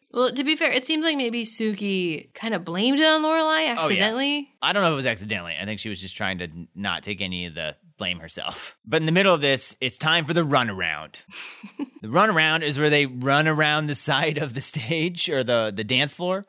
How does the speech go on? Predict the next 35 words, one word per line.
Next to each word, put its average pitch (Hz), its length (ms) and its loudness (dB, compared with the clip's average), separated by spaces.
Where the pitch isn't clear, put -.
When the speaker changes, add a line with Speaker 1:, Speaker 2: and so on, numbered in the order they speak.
Speaker 2:
and 135 100 -6
the 135 80 0
last 135 420 0
five 139 300 0
couples, 139 600 -2
uh, 127 40 -6
uh, 113 360 0
get 135 160 0
eliminated. 147 500 -2
Speaker 1:
We 240 100 -2
don't 370 140 2
even 294 140 2
see 269 180 2
who 262 80 2
that 208 160 4
is. - 320 -4
Speaker 2:
But 214 100 4
also, 269 260 4
it 208 120 2
doesn't 254 280 2
seem 240 180 2
like 180 180 4
anyone 170 500 2
cares. 123 760 -4
This 190 240 2
run 160 320 4
is, 139 200 -2
like, 104 220 -2
half-assed, 107 920 -2
and 123 300 -4
the - 100 -2
people 180 280 2
in 160 60 0
the 135 80 0
back, 123 480 0